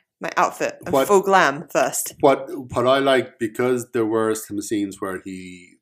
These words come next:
Speaker 2: follows the bad guy on his motorbike, and then the next thing you see, he's in the outfit.
Speaker 1: Yeah.
Speaker 2: And I think that's because when he's on the motorbike, when he's just blending in
Speaker 1: Yeah.
Speaker 2: with the nighttime traffic,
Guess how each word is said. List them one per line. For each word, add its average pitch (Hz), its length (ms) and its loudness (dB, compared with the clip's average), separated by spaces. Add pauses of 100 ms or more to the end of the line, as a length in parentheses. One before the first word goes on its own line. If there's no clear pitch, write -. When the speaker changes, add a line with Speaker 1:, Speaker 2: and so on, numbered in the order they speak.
Speaker 2:
follows 98 500 -6
the 101 60 -10
bad 92 180 -10
guy 87 400 -8 (140)
on 87 560 -16 (200)
his 104 200 -8
motorbike, 95 680 -10 (220)
and 92 140 -14
then 87 540 -14 (600)
the 117 120 -2
next 107 380 -6
thing 95 340 -6
you 95 160 -10
see, 90 460 -10 (320)
he's 95 380 -10
in 90 320 -8
the 107 80 -10
outfit. 92 380 -12 (100)
Speaker 1:
Yeah. 139 180 -10 (400)
Speaker 2:
And 113 140 -6
I 107 60 -8
think 151 400 0
that's 127 180 -2
because 104 640 -6 (800)
when 120 140 -2
he's 110 160 -2
on 127 540 0
the 113 80 -8
motorbike, 98 520 -8
when 101 80 -10
he's 95 220 -12
just - 360 -4 (200)
blending 104 600 -6
in 85 460 -8
Speaker 1:
Yeah. 139 240 -8
Speaker 2:
with 101 260 -12
the 107 100 -8
nighttime 95 580 -10
traffic, - 520 -10